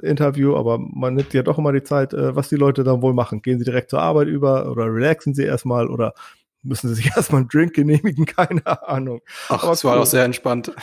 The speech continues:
Speaker 1: Ja, finde ich auch. War, hat mir auch richtig, richtig Spaß gemacht. Äh, David, bist ein richtig cooler Typ und ich glaube,
Speaker 2: Du auch.
Speaker 1: mit, äh, mit, vielen Dank. Ich glaube, mit Good News, da wird uns noch richtig was bevorstehen. Ähm,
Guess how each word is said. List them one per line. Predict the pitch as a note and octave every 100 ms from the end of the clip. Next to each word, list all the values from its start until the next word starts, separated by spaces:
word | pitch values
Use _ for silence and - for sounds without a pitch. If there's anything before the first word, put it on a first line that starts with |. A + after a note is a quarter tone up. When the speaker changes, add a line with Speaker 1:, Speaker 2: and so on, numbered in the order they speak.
| -
Speaker 1:
Ja, | C#3+ C3
finde | - D3+
ich | D3+
auch. | C3+ -
War, | C#3
hat | C#3 -
mir | D3 C3+
auch | D3 C3 -
richtig, | C3 D#3+ - D3+
richtig | D3 C#3
Spaß | - B2+ B2+
gemacht. | A2 A2 C#3+ _
Äh, | - A#2+ B2 C3 - D3+ - - _
David, | - B2+ C#3+
bist | C#3 C3
ein | C#3+
richtig | - -
cooler | E3+ D3+
Typ | - D3+ -
und | - B2+
ich | C#3+ -
glaube, | - C3+ D#3 D#3+ E3 -
Speaker 2:
Du | C3+
auch. | B2+ C3+ C3+
Speaker 1:
mit, | C#3+ C#3 -
äh, | D3 C#3 C#3 C#3
mit, | C#3+ C#3 C#3 -
vielen | D#3+ D3
Dank. | B2 C#3+
Ich | - -
glaube, | C3+ C#3 C#3
mit | C3 C3 -
Good | C#3+ C#3
News, | C3+ C3+ -
da | - B2+ B2+ A#2+
wird | B2+
uns | C#3 B2
noch | C3+ B2 B2+
richtig | C#3+ D3+ C3 C3+
was | A#2+
bevorstehen. | B2 - C3 - G#2 A#2+ - - - - _ D#3
Ähm, | C#3 C3+ C3